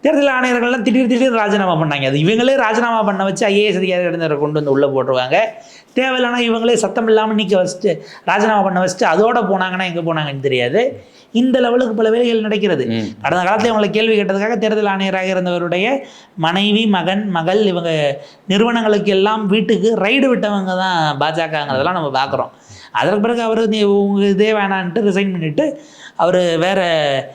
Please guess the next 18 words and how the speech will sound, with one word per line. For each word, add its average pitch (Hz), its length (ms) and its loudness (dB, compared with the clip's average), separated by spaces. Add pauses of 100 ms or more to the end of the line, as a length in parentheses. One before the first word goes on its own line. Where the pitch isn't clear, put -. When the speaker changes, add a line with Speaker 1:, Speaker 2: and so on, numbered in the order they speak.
(300)
Speaker 1:
சர்வதேச 202 600 2
வங்கிகள், 185 680 0
அது 170 260 -2
சார்ந்த 185 340 -2
விஷயங்களுக்கு 165 520 -2
அவரு 160 440 0 (320)
ஃபினான்ஷியல் 202 760 0
எக்ஸ்பர்ட்டாக 170 520 -2
இருந்ததுனால 160 260 0
அங்க 196 360 0
ஒர்க் 190 200 -2
பண்ண 202 180 0
போயிட்டாரு 151 320 -2
அப்படிங்கிறதெல்லாம் 139 500 -2
பார்க்குறோம். 123 320 -2 (880)
Speaker 2:
இல்ல, - 40 -2
Speaker 1:
அப்ப 156 160 4
Speaker 2:
இதுல 135 500 2